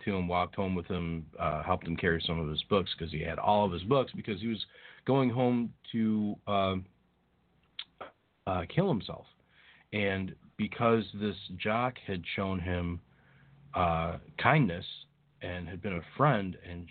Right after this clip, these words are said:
shown that he cared, uh, this kid didn't act on it, and they became really good friends. And,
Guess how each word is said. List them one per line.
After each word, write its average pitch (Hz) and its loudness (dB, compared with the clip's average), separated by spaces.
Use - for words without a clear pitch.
shown 101 -4
that 85 -6
he 87 -12
cared, 110 2
uh, 82 -2
this 92 -10
kid 117 2
didn't 85 -4
act 139 0
on 80 -8
it, - -18
and 90 -12
they 90 -4
became 90 -4
really 90 0
good 80 -6
friends. 95 4
And, 80 -10